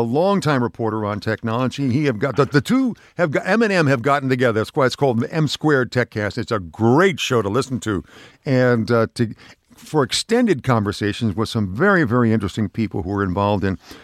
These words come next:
technology and entrepreneurship. But that's good. That's, that's live on October seventeenth coming up. So circle that on your calendar. It's gonna be a great one to listen to. Mike,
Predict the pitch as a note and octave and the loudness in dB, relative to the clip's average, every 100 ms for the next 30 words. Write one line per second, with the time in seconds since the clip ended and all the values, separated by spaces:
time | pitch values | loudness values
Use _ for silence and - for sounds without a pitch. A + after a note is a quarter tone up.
0 | - C3 - A2+ A2+ G2+ G2+ A#2 A2+ A2+ | -2 -2 2 4 4 2 -2 0 -2 -2
1 | G2+ G2 G#2+ - E2+ - - G#2+ C3+ D#3+ | -2 0 0 -2 -10 -6 -2 2 2 2
2 | - G2+ C4 F3+ A#2+ D3 A2+ A#2 A#2+ C3+ | 0 -2 0 0 -2 -4 -4 -2 0 2
3 | F3+ A3 C4 - _ _ - B2 B2 - | 2 2 0 -4 _ _ -6 0 0 -2
4 | - D#3+ F3+ - D#3+ D#3 - D#3+ G#2+ - | -2 0 0 0 -2 -2 -6 -2 -2 -4
5 | A2+ G2+ G2+ F#2+ - G2+ F#2+ - - _ | -4 -2 -2 -4 -6 -6 -6 -8 -20 _
6 | _ - - F#3 E3 D#3 D3 C3+ D3 D3+ | _ -6 0 2 4 4 4 2 0 0
7 | E3 E3+ - A#2+ G2+ F2+ G#2 B2 B2+ G#2+ | 0 -2 0 0 0 -2 2 2 2 -4
8 | G2 - G2+ A#2+ A#2+ A2+ G#2+ F2+ - G#3+ | -4 -4 -2 -2 0 -2 -2 -6 -2 -2